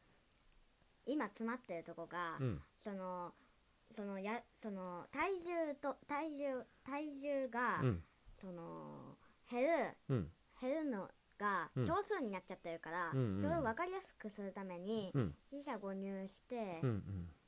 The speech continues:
Speaker 1: その、
Speaker 2: 整数化すると。
Speaker 1: 整数にし-、うん。
Speaker 2: うんうん。
Speaker 1: でも、
Speaker 2: うん。
Speaker 1: 整数にできないんだよ。
Speaker 2: 整数に、あ、するところでちょっとつまずいていると。
Speaker 1: うん。
Speaker 2: あとなんかこうさ、えーと、体重何キロ以上になったらゲームオーバーなんだっ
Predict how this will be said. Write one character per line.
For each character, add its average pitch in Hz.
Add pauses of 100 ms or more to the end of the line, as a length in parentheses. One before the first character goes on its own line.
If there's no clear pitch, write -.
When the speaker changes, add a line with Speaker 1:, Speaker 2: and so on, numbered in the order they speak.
(120)
Speaker 1:
そ 180
の、 165
Speaker 2:
整 196
数 151
化 127
す -
る 107
と。 87
Speaker 1:
整 202
数 185
に 160
し-、 -
う -
ん。 104
Speaker 2:
う -
ん 85
う -
ん。 -
Speaker 1:
で 247
も、 214
Speaker 2:
う -
ん。 -
Speaker 1:
整 311
数 392 (720)
に 170
で 175
き 277
な 208
い -
ん -
だ -
よ。 - (100)
Speaker 2:
整 165
数 165
に、 131
あ、 117
す -
る 151
と 160
こ 170
ろ 175
で 160
ち -
ょ -
っ -
と 98
つ -
ま 95
ず 87
い 78
て -
い 73
る -
と。 -
Speaker 1:
う 95
ん。 - (440)
Speaker 2:
あ -
と -
な 151
ん 220
か 160
こ -
う 101
さ、 87
え 110
ー 104
と、 -
体 294
重 302
何 311
キ 349
ロ 370
以 339
上 285
に 101
な 87
っ 92
た -
ら 87
ゲ 87
ー 82
ム 76
オ 80
ー 73
バ 67
ー -
な -
ん -
だ -
っ -